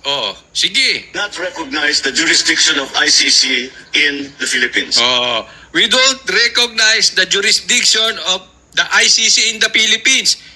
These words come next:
Speaker 1: Eh, isang daang libo ka palang sinungaling. <laughs> Hindi, one hundred lang.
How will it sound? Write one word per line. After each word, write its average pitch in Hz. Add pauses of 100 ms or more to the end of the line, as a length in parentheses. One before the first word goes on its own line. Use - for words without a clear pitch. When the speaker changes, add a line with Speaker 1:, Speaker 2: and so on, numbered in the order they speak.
(160)
Speaker 1:
Eh, 285
isang 269
daang 285
libo 269
ka 262
palang 262
sinungaling. 277 (240)
<laughs> -
Hindi, 202
one 196
hundred 190
lang. 143